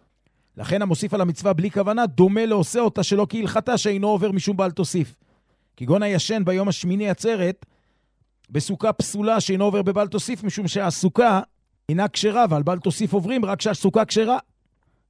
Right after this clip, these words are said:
ובטעם החילוק בין קיום מצווה לעבירת בל תוסיף לדעת רבן גמליאל, יש לבאר שאנחנו מחשיבים מעשה מצווה שנעשה בסתם כנעשה לשם המצווה, מפני שזהו סתמו של מעשה מצווה, ולכן אף אם המקיימה לא התכוון לכך,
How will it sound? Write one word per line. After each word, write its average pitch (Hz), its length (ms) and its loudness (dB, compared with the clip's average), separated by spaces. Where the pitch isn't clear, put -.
ובטעם 202 400 2
החילוק 214 300 4
בין 196 140 4
קיום 208 260 0
מצווה 202 320 2
לעבירת 180 440 2
בל 190 180 0
תוסיף 185 360 0
לדעת 175 300 0
רבן 175 220 0
גמליאל, 170 340 4
יש 185 180 0
לבאר 185 260 0
שאנחנו 170 340 0
מחשיבים 165 420 -2
מעשה 190 280 0
מצווה 190 380 0
שנעשה 175 400 0
בסתם 185 460 0
כנעשה 175 380 0
לשם 185 320 -2
המצווה, 180 400 0
מפני 160 320 0
שזהו 190 380 0
סתמו 196 340 0
של 202 140 -2
מעשה 196 320 0
מצווה, 202 380 0
ולכן 156 360 -2
אף - 220 -2
אם 208 100 0
המקיימה 180 480 0
לא 185 100 2
התכוון 185 360 -2
לכך, 143 420 -2